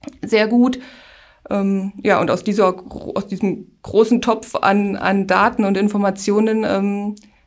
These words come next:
wird dann letztendlich, ähm, der Preis kalkuliert und bestimmt.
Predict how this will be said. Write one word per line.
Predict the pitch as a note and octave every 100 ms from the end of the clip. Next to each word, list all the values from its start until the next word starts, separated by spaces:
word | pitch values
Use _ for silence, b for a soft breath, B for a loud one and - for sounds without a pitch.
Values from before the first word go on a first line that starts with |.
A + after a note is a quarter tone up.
| _
wird | G3
dann | F#3+ G3
letztendlich, | F#3 - G3 G3+ G#3 G#3 - -
ähm, | F#3+ F#3+ F#3+ F#3 - -
der | - G3+
Preis | G3 F3+ F3 -
kalkuliert | F#3 F3+ F3+ F3 - -
und | - - -
bestimmt. | - - F3+ -